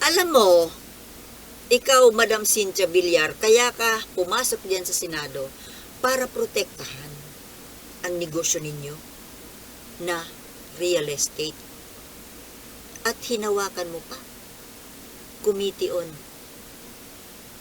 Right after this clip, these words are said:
Agriculture. Para nga naman, kapag may gusto kayong bilhin na kalupaan,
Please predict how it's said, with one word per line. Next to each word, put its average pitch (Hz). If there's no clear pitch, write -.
Agriculture. 175
Para 151
nga 151
naman, 233
kapag 240
may 240
gusto 226
kayong 208
bilhin 202
na 185
kalupaan, 185